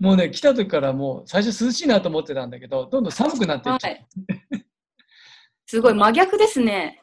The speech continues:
Speaker 1: はい。
Speaker 2: 日本と。
Speaker 1: 真逆で、なんか、まあ、冬とは言わないけど、
Speaker 2: はい。
Speaker 1: 十五、六度、まあ、ちょっと肌寒い春みたいな感じです。
Speaker 2: あ、なかなかですね。
Speaker 1: はい。
Speaker 2: あの、せ-、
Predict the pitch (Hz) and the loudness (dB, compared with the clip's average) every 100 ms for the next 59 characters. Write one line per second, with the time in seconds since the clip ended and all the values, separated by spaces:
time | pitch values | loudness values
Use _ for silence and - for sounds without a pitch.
0 | 131 135 135 120 101 170 156 - _ _ | -8 -4 -2 -2 -4 -6 -8 -8 _ _
1 | 180 151 147 151 170 170 185 165 202 190 | -18 -12 -8 -4 -4 -4 -6 -4 -2 2
2 | 151 139 - 202 180 - 202 403 453 359 | 2 0 -4 -8 -8 -4 0 2 2 4
3 | 196 165 160 160 151 135 131 139 131 - | 4 2 -4 -4 -6 -6 -4 -2 -2 -4
4 | _ _ _ _ _ 131 185 262 233 - | _ _ _ _ _ -8 0 2 2 -4
5 | 233 233 226 226 226 214 196 214 196 190 | -10 -8 -6 0 2 2 -2 -10 -8 -4
6 | 185 170 143 139 - _ - 185 185 139 | -2 0 -2 -4 -12 _ -14 -12 -8 -8
7 | - 147 147 147 160 160 - 151 135 127 | -8 -10 -6 -4 -6 -8 -6 -6 -4 -6
8 | 120 120 117 117 120 113 - - - 294 | -10 -12 -12 -12 -12 -12 -14 -14 -4 0
9 | 294 285 302 196 - 165 160 - _ _ | 2 2 0 -2 -8 -12 -12 -14 _ _
10 | 110 117 120 120 120 _ - 208 - | -14 -8 -6 -6 -8 _ -14 -12 -12